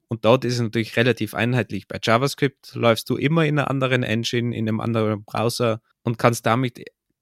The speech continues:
gar nicht wissen, dass das überall funktioniert. Und das ist ja immer so diese Schwierigkeit mit JavaScript. Und bei json sind wir ja dann auch noch außerhalb von JavaScript. json-Implementierungen gibt's ja in jeder Sprache, in Python, in Go. Und wie die dann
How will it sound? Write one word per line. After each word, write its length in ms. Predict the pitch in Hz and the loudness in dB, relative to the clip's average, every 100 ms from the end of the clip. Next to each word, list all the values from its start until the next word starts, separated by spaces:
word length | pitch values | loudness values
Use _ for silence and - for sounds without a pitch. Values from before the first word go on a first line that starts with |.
| - | 0
gar 120 | 120 | 2
nicht 280 | 120 - 127 | 2 -2 -4
wissen, 340 | 143 - 117 | -2 -2 -2
dass 180 | 107 107 | -2 -2
das 200 | - 107 | -4 -6
überall 480 | - 107 101 101 101 | -4 -2 -2 -2 -6
funktioniert. 720 | - 107 - - - - - - | -6 -8 -6 -8 -8 -12 -16 -12
Und 180 | 107 120 | -6 -2
das 120 | 120 | -2
ist 120 | 127 | 0
ja 80 | 131 | 0
immer 180 | 113 117 | 0 0
so 140 | 123 | 0
diese 260 | 117 110 117 | -2 -2 -2
Schwierigkeit 640 | - 139 135 - 110 - | 2 2 2 2 -2 -2
mit 160 | 117 - | -8 -4
JavaScript. 640 | 101 107 - 123 - - - | -4 -4 -6 -8 -8 -10 -2
Und 240 | 120 - | -2 4
bei 100 | 117 | 4
json 380 | 113 127 135 135 | 6 4 4 2
sind 220 | 139 127 | 2 4
wir 80 | 120 | 6
ja 100 | 110 | 4
dann 220 | 113 110 | 4 0
auch 200 | 101 - | 0 -2
noch 160 | 110 - | -4 2
außerhalb 480 | 135 151 127 104 | 4 6 2 0
von 120 | - 104 | -4 -6
JavaScript. 600 | 98 101 101 - 101 - | -6 -6 -10 -10 -8 2
json-Implementierungen 1080 | 117 - 117 110 113 110 107 110 107 104 101 | 2 2 -4 -4 -2 -2 -2 -2 -2 -2 -6
gibt's 220 | 104 - | -6 -6
ja 60 | |
in 80 | 104 | 0
jeder 240 | 107 139 120 | 4 4 4
Sprache, 400 | - 98 - 110 | 0 -6 -6 -10
in 140 | 101 | -6
Python, 520 | 110 117 - 104 98 | 2 2 0 -6 -8
in 260 | - 98 101 | -8 -10 0
Go. 420 | 120 123 110 - _ - | 2 4 2 -4 _ -10
Und 240 | 113 - | -10 -2
wie 100 | 117 | -2
die 220 | - 160 | 2 2
dann 440 | 165 117 101 104 | 4 4 2 -4